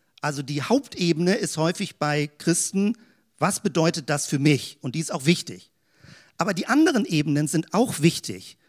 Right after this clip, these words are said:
Und da muss man sich meistens ein bisschen mehr anstrengen, weil die nicht so unmittelbar Bezug zum eigenen Leben haben. Also Gemeinde, wenn Leute natürlich in der Gemeinde arbeiten oder engagiert sind, interessiert sie dieses Thema.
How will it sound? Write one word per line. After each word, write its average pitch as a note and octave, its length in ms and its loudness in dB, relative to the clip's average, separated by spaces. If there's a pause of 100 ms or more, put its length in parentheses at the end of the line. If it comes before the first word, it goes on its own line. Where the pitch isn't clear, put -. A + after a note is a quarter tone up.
Und C#3+ 140 0
da E3 80 2
muss G3+ 180 -2
man G3 120 0
sich F3 200 -4
meistens E3+ 440 0
ein D#3 120 -4
bisschen G#3 380 0
mehr F3+ 300 2 (400)
anstrengen, F3 800 2
weil D#3+ 160 0
die D#3 120 -2
nicht D#3+ 180 -2
so E3 140 0
unmittelbar D#3 720 2 (240)
Bezug F3+ 360 -4
zum D3+ 160 -4
eigenen C#3 340 -2
Leben A#2 360 -6
haben. F#2+ 380 -16 (500)
Also B2+ 180 -6
Gemeinde, F3+ 680 2 (400)
wenn B2+ 140 -4
Leute C#3 300 -2
natürlich C3+ 540 -4 (100)
in D3+ 100 2
der C#3+ 100 2
Gemeinde C3+ 440 0
arbeiten D#3+ 420 0
oder C3+ 180 0
engagiert C#3 460 0
sind, E3+ 180 -2
interessiert C#3+ 460 -2
sie C3+ 100 -8
dieses C3+ 300 -6
Thema. D#3+ 380 0